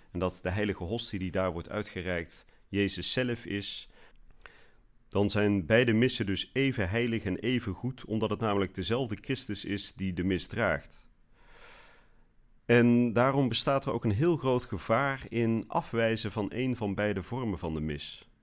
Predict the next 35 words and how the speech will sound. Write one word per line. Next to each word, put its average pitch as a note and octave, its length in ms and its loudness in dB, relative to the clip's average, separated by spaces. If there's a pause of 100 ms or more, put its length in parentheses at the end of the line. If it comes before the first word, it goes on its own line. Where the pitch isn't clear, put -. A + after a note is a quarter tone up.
(800)
Hè, G2+ 100 -2
we A2+ 100 -2
zien A#2+ 180 2
dat G#2 200 2
van G2+ 380 -2
twee B2+ 200 -2
kanten A#2 360 -2
af - 140 -4
gebeuren. A2 520 -2
We F#2 80 -8
zien G#2 220 -2
dat G2 440 -4
bij, F#2 460 0 (640)
ehm, F2+ 480 0
de D2+ 100 -10
kant G#2 260 -2
van F#2+ 120 -4
de F2+ 80 -2
kerk G2+ 440 -2
die G2 140 -2
heel G#2 180 2
graag, F2+ 640 0
ehm, F2 760 -4 (880)
de F#2 140 -4
inhoud G2 260 -2
van G2 120 -4
de F#2+ 60 -2
sacramenten G#2 500 -2
wat G2+ 140 -2
zou G2 180 -2
willen G2 380 2 (380)
verbuigen, G2+ 640 0
zou F#2+ 160 -2
willen F#2 220 0
aanpassen, G#2 680 -2